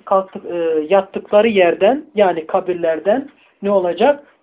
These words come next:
Eski, yani dünyadayken bulundukları cesetler içerisinde hiçbir şey olmamış gibi, ki biliyorsunuz artık toprak olmuştur. Toprak onun cesedini yemiştir ve Allah Azze ve Celle dünyadaki o hal üzere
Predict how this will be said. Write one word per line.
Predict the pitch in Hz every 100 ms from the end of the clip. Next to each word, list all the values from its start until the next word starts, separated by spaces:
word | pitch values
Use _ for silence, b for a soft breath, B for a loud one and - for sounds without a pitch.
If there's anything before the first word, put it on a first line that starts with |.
| -
Eski, | 185 - - 240 180 -
yani | 180 170 160
dünyadayken | 165 180 190 185 180 285 262 226 190 175
bulundukları | 214 208 196 - 185 170
cesetler | 175 190 208 196 254 226
içerisinde | 214 185 170 - 170 170 262 311 b b b -
hiçbir | 214 - 233
şey | - 185 180
olmamış | 214 202 170 156 -
gibi, | - 175 254 277 _
ki | 180
biliyorsunuz | 175 185 175 170 165
artık | 170 - 185 -
toprak | 175 160 180 180
olmuştur. | 185 180 180 - 202 b b b
Toprak | 190 185 196 190
onun | - 185 180
cesedini | 185 190 190 175 175 175
yemiştir | 185 220 - 277 277 b b -
ve |
Allah | - 180 233 226
Azze | 190 170 175
ve | 175
Celle | 185 202 175
dünyadaki | 180 185 185 170 165 160 143
o | 180
hal | 175 226
üzere | 180 175 160 247